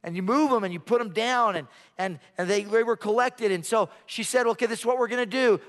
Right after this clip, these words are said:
The prophet said," close that door over there. Close the door, Mom. Yep, close the door. The prophet said, "I've got this flask of oil, and I'm supposed to pour it into this first jar." And I don't know, maybe that first one was a big one. Can I tell you that taking that first step of faith is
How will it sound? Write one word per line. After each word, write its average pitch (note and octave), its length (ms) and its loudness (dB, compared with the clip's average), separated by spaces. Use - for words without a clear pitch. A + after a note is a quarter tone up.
The G3 100 -2
prophet C4 500 0
said," G#3 320 0
close A3 240 0
that A3+ 160 -2
door A3+ 180 2
over D3 140 -2
there. D3+ 260 -4
Close G#3 200 -4
the G3 40 -10
door, A#3 140 -2
Mom. A3+ 240 -2
Yep, G#3 180 -4
close A3 240 2
the E3+ 60 -14
door. D3+ 260 -2
The - 220 -2
prophet B3 220 -2
said, A3+ 260 0
"I've G3 120 0
got G3+ 120 -4
this G3 160 -10
flask G#3+ 400 -2
of G3+ 100 -12
oil, G#3+ 200 2
and F3 80 0
I'm E3+ 80 -2
supposed G#3 320 -2
to F3+ 80 -4
pour A#3+ 460 0
it E3+ 60 -2
into F3 180 -6
this D#3 200 -8
first F3+ 340 -8
jar." E3+ 380 0
And B2+ 80 -8
I G#3 120 2
don't B3 100 -2
know, G3+ 120 -2
maybe G3 200 -2
that G3 200 -2
first G3 260 -2
one D#3+ 120 -8
was D3 160 -8
a D3+ 40 -8
big D#3+ 260 -6
one. C#3+ 180 -8
Can G3 100 -4
I F#3 100 0
tell C4+ 300 0
you C4+ 240 -4
that G3+ 400 -4
taking B3 420 0
that D#3+ 200 0
first A#3 440 -2
step - 320 -2
of E3+ 100 -6
faith F#3+ 380 -4
is D#3 160 -6